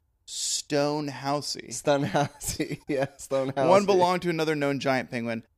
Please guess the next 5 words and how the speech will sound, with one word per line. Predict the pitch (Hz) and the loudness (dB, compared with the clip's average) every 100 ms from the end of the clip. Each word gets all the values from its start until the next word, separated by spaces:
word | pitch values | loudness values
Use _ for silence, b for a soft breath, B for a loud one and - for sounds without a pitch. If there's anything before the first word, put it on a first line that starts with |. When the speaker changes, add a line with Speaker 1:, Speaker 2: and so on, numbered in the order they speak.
| _ | _
Speaker 1:
Kumimano, | - 151 147 147 147 139 120 | -6 -2 2 4 4 2 0
uh, | 131 117 110 101 - 127 | 2 4 4 0 -4 -10
Bisei, | 117 127 - 151 151 151 b - | -6 -4 2 4 4 0 b -8
and | 123 123 | -6 -2
two, | 147 147 156 | 0 2 0